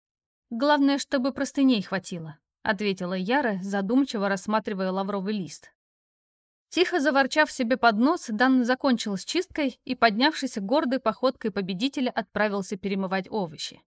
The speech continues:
Яре пришлось закусить губу, чтобы не смеяться, настолько потешным он выглядел. «С водой давно проблемы?» оглянувшись, спросил маг. «С этого утра.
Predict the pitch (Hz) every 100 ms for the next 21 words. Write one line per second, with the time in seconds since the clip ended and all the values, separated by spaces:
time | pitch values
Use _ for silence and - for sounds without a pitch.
0 | _ _ _ - 190 202 214 202 202 208
1 | 220 202 220 220 269 262 208 185 185 196
2 | 285 311 202 190 208 196 226 214 170 -
3 | 165 - - - 226 - 370 370 - 254
4 | 254 208 - 190 196 208 190 160 160 156
5 | - _ _ _ _ _ _ _ _ _
6 | _ _ _ _ - - 208 220 233 180
7 | 190 190 254 - 240 202 156 143 _ _
8 | _ - 208 220 196 254 202 185 - 190
9 | - 202 208 247 - _ _ _ _ _
10 | _ _ _ - - 247 370 370 370 269
11 | 233